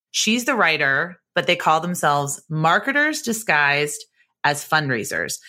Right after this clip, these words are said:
And they cut their teeth working at two of Oklahoma's largest foundations,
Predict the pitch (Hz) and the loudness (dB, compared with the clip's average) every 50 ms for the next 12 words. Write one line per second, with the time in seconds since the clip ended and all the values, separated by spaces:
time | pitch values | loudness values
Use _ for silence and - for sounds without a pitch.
0 | - - - - 165 170 180 175 - 214 214 214 262 285 285 285 - - 196 185 | -20 -12 -6 -4 0 0 0 2 2 0 0 2 0 0 0 -2 -2 -2 -2 -2
1 | 185 180 - - 160 165 170 170 170 - 190 185 190 196 - - 165 113 - - | -2 -4 -8 -10 -2 0 0 0 2 2 0 0 0 -2 -2 -2 -2 -2 -2 -4
2 | - 208 202 214 220 - - 190 185 - 180 175 175 175 165 165 156 143 - 143 | 0 2 2 2 2 2 0 0 0 0 -2 0 0 0 0 0 -2 -2 -2 0
3 | 143 143 143 160 170 175 214 208 - - 208 214 196 160 139 127 117 - - 90 | 2 4 4 2 2 2 0 -2 2 2 2 4 4 4 2 2 2 -2 -4 -6
4 | - 80 95 - - | -6 -8 -10 -10 -12